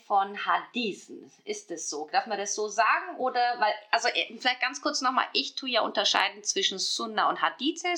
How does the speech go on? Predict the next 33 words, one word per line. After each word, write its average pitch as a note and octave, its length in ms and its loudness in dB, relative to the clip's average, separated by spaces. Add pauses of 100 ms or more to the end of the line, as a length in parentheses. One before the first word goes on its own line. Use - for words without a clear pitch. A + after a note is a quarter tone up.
Sunna C4 480 0
ist G#3+ 160 -2
wirklich G#3 300 -8
alles, A#3 320 0
was G3+ 160 0
der G3 140 0
Verhal-, F#3 340 0 (220)
was G3 160 0
Verhalten F#3+ 560 0
vom D#4 180 0
Propheten D4 460 -4
angeht. E4 420 0 (540)
Also E3+ 200 2
sprich, F3+ 360 -2 (140)
wie G#3 200 0
hat G#3 120 2
er G3 60 0
sich F#3+ 260 -4
verhalten E3+ 520 0
und G3 120 -6
so E3+ 120 -4
weiter. C#4 340 2 (380)
Und A3 180 -4
Hadithe B3+ 480 -2
ist A#3+ 200 2
für G3+ 80 -4
mich G#3+ 200 0
alles, G3+ 280 0
was F#3 160 -2
er E3+ 180 2
wirklich F#3+ 300 -6
ausgesprochen D3+ 880 -4
hat. - 160 -6